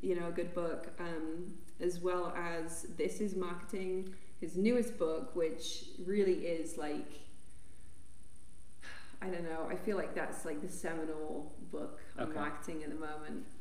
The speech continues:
Speaker 2: There we
Speaker 1: Like,
Speaker 2: go.
Speaker 1: yeah, it's, it's a really good one. Um, and it's not about the quick fix, right?
Speaker 2: Mm-hmm.
Speaker 1: Of, like, let's just sell to people.
Speaker 2: Right.
Speaker 1: It's actually caring about the people that you serve,
Speaker 2: Mm-hmm.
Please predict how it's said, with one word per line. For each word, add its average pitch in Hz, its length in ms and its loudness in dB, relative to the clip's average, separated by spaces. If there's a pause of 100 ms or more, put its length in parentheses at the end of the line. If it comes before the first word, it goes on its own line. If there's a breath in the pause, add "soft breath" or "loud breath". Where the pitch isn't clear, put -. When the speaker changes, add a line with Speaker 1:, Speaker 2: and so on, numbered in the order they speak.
(120)
Speaker 2:
There 110 140 2
we 107 160 4
Speaker 1:
Like, 135 100 2
Speaker 2:
go. 131 80 0 (120)
Speaker 1:
yeah, 139 300 0 (240)
it's, 180 180 4
it's 202 240 4
a 185 80 4
really 175 220 2
good - 240 -2
one. 190 340 -2 (160)
Um, 170 360 -2 (180)
and 226 100 6
it's - 220 0
not 214 420 4
about 185 320 2
the - 60 0
quick - 240 0
fix, - 500 -2
right? 202 320 2
Speaker 2:
Mm-hmm. 202 80 0
Speaker 1:
Of, 180 100 0
like, 165 380 0 (380 loud breath)
let's 208 140 0
just - 240 -2
sell 220 220 4
to - 120 -2
people. - 680 -2
Speaker 2:
Right. - 260 -2
Speaker 1:
It's 190 340 -2
actually 175 800 0 (160)
caring 190 680 2
about 165 520 0
the 180 80 -2
people 185 300 -2
that - 80 0
you - 100 -4
serve, - 320 -2 (260)
Speaker 2:
Mm-hmm. 110 140 -2